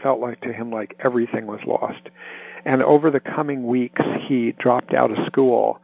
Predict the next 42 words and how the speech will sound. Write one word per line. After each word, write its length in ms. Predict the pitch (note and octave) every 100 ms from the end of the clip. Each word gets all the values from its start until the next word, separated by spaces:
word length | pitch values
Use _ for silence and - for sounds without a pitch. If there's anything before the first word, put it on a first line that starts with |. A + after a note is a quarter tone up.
| - - - _
and 240 | C3 A#2+
he 180 | A#2+ C#3+
became 540 | C3+ B2+ - C#3 C3 A#2
suicidal. 840 | C#3+ B2 G#2 A#2 B2+ B2+ - - - - - - -
And 240 | - C3 B2
he 220 | - B2+
tried 320 | - B2 C3+
to 100 | C3
end 180 | A#2 A#2
his 180 | G#2+ A#2
life 220 | A#2+ A#2 -
a 60 |
couple 300 | - - A#2
times, 400 | - A#2 B2 - -
and 120 | A#2+ A#2+
he 100 | B2
ended 260 | C3+ C3+
up 160 | A#2+ -
in 120 | A2+ -
psychiatric 540 | A#2 - A2 A2 -
hospitals, 600 | - B2 - A#2 G#2+ - -
it 20 |
was 100 | -
just 280 | - D#3 -
a, 160 | - -
which 200 | C#3+ -
had 180 | C#3
never 260 | C#3 F3 F#3+
happened 320 | D3+ C3 A#2+
to 60 | A2+
him 140 | A2
before. 340 | G#2+ - A2 G#2+
He 60 |
had 100 | G#2+
never 340 | A2 A#2+ B2+ A#2 _ _
been 200 | B2 A#2
to 120 | A#2
a 60 | -
psychiatrist 640 | - - B2+ A#2+ - -
before. 340 | - - - - - - - - - - - -
And, 300 | D#3 C#3+ C#3+
um, 340 | C#3 C3+ B2+